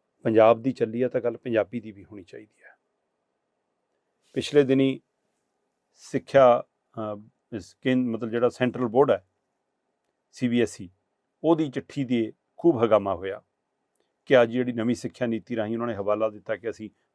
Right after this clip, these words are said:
ਬੋਰਡ ਦੀਆਂ ਪ੍ਰੀਖਿਆਵਾਂ ਦੋ ਵਾਰ ਲਵਾਂਗੇ। ਉਸ ਦੋ ਵਾਰ ਦੀਆਂ ਪ੍ਰੀਖਿਆਵਾਂ ਦੇ ਹਵਾਲੇ ਨਾਲ ਇਹ ਪਹਿਲੂ ਉੱਭਰਿਆ ਹੈ ਕਿ ਭਾਈ ਆਹ ਦੇਖੋ ਜੀ, ਤਾਂ ਪੰਜਾਬੀ ਬਾਹਰ ਕਰਤੀ ਇਹਨਾਂ ਨੇ ਬੜੇ ਸ਼ਰਾਰਤਾਂ ਤਰੀਕੇ ਨਾਲ। ਇਸ ਵਾਰ ਪੇਪਰ 'ਚ ਹੈਗੀ ਹੈ ਜ਼ੀਰੋ ਜ਼ੀਰੋ ਚਾਰ ਕੋਡ ਨਾਲ,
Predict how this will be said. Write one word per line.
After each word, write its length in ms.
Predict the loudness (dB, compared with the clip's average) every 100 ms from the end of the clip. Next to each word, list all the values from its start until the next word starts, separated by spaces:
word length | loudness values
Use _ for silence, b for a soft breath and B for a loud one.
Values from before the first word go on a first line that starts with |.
| 2
ਬੋਰਡ 180 | 2
ਦੀਆਂ 140 | 2 -6
ਪ੍ਰੀਖਿਆਵਾਂ 420 | -8 -12 -8 -4
ਦੋ 160 | -4 0
ਵਾਰ 180 | 0
ਲਵਾਂਗੇ। 340 | 0 -2 -2 -6 _ _ _ _ _ _ _ _ 0
ਉਸ 260 | 0 0
ਦੋ 220 | 0 2
ਵਾਰ 140 | 4 4
ਦੀਆਂ 200 | 2 -8
ਪ੍ਰੀਖਿਆਵਾਂ 520 | -8 -12 -4 -2 -2
ਦੇ 140 | -6
ਹਵਾਲੇ 280 | -2 -2 -2
ਨਾਲ 240 | -6 -8 -8 -8
ਇਹ 100 | -8
ਪਹਿਲੂ 260 | -8 -10
ਉੱਭਰਿਆ 280 | -12 -4 -2
ਹੈ 120 | -2
ਕਿ 140 | -6 -6
ਭਾਈ 240 | -6 -6 _ _ 0
ਆਹ 80 | 2
ਦੇਖੋ 260 | 2 -6
ਜੀ, 100 | -8
ਤਾਂ 120 | -4 -4
ਪੰਜਾਬੀ 340 | -4 -8 -2
ਬਾਹਰ 180 | -2 -2
ਕਰਤੀ 280 | -8 -10 -18
ਇਹਨਾਂ 140 | -18
ਨੇ 60 | _ _ _ _ _ _
ਬੜੇ 120 | 0
ਸ਼ਰਾਰਤਾਂ 460 | 0 4 2 2 -4
ਤਰੀਕੇ 340 | -4 -10 -4
ਨਾਲ। 160 | -6 -6 _ _ _ _ _ _
ਇਸ 220 | -2 2 2
ਵਾਰ 100 | 2
ਪੇਪਰ 340 | 0 -2 -2
'ਚ 120 | -4 -12
ਹੈਗੀ 260 | -10 2
ਹੈ 140 | 4 2 _ _ -4
ਜ਼ੀਰੋ 180 | 0
ਜ਼ੀਰੋ 220 | 0 0 0
ਚਾਰ 300 | 4 4 4
ਕੋਡ 220 | -6 -4
ਨਾਲ, 220 | -4 -6